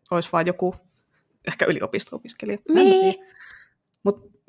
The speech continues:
Speaker 1: no ehkä sit siinä vaiheessa, jos elät ikuisesti, niin ehkä se ei ole niin kauheata, mutta kyllä niinku, vitsi mikä paine jää, niin silleen, että käydä lukio uudestaan ja uudestaan, että hei, nyt, nyt sun pitää mennä uudestaan sinne ykkösluokalle taas.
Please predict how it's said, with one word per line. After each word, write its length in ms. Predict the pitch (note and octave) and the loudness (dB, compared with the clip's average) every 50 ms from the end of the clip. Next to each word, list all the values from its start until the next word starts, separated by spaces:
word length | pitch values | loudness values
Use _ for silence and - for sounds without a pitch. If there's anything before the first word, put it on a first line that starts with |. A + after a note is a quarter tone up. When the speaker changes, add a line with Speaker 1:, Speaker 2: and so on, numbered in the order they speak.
| - - - | -20 -10 -4
Speaker 1:
no 100 | G3 F#3 | -2 -2
ehkä 180 | G3 - - C4+ | 0 0 -2 -2
sit 180 | C#4 C#4 C#4 | -2 -2 -2
siinä 220 | - C4+ C4 B3+ A#3 | 0 0 2 4 2
vaiheessa, 220 | A#3 A#3 A#3 A#3 | 2 2 2 0
jos 140 | G#3+ G#3 - | -2 -2 -2
elät 260 | - A#3 A3+ A3 - | 0 2 2 2 0
ikuisesti, 500 | G#3 G#3+ G#3+ F#3+ E3 F3+ E3 - - F#3 | -2 0 0 2 2 2 -4 -4 -4 -4
niin 140 | F3 F3 - - | -4 -4 -4 -6
ehkä 160 | D#3+ - - - | -8 -8 -8 -6
se 120 | - E3 | -4 -4
ei 120 | F3 F3 | -2 -2
ole 100 | F3+ F3 | -2 -2
niin 140 | F3+ F3+ F3 | -2 -4 -2
kauheata, 360 | - F#3 F3+ F#3 F3+ - F3 | 0 2 2 2 2 0 -2
mutta 260 | E3+ E3+ - - - - | -6 -6 -6 -10 -12 -6
kyllä 220 | - G3 B3 C4 | -4 -2 0 2
niinku, 540 | A#3 F#3+ G3 - G3+ F3+ F#3+ - - _ _ _ _ _ _ _ _ _ | 2 2 2 2 2 2 2 0 -6 _ _ _ _ _ _ _ _ _
vitsi 160 | - - - | -14 -14 -8
mikä 160 | - - F3 | 0 0 0
paine 300 | - - F#3 F3+ F3 D#3+ C#3+ | 2 4 4 4 4 4 2
jää, 120 | D3 C#3 | 0 0
niin 80 | D3+ - | -2 -4
silleen, 140 | - E3+ - | -6 -6 -4
että 120 | - G3 | 0 2
käydä 160 | G3+ G#3 G3 F#3 | 4 4 4 4
lukio 420 | F#3+ A3 A#3 - F3+ D#3 C#3 C#3 | 4 2 2 2 0 2 2 2
uudestaan 420 | E3 E3+ D#3+ D#3+ - - - C#3+ | 2 2 0 -2 -4 -2 -4 -2
ja 60 | D3 - | 0 0
uudestaan, 480 | E3 D#3 F3 E3+ - - - - F3 - _ _ _ _ _ _ _ _ _ _ - | -2 -2 -2 -4 -6 -4 -2 -2 -2 -2 _ _ _ _ _ _ _ _ _ _ -8
että 240 | - E3+ - - E3+ | -8 -6 -2 -2 -2
hei, 240 | E3+ F3+ E3+ D#3 D#3 F#3 | 0 0 0 0 -2 -2
nyt, 180 | F#3 - - - | -4 -6 -6 -12
nyt 160 | F#3 F#3 - | -12 -12 -6
sun 100 | - D#3+ | -8 -8
pitää 200 | - - F3+ F#3+ | -4 0 2 2
mennä 140 | F#3+ F#3+ - - | 2 2 0 0
uudestaan 400 | F3+ E3+ E3 - - E3 C#3+ E3 | 0 0 -2 -2 -2 -2 -2 0
sinne 160 | E3+ E3 A2 | 0 -2 -2
ykkösluokalle 580 | - E3+ - - D#3+ - D#3+ D#3 - D#3+ D#3+ F3 - - | -2 -4 -4 -6 -8 -6 -6 -4 -4 -4 -6 -6 -6 -4
taas. 260 | F3+ F#3 - - | -4 -4 -4 -6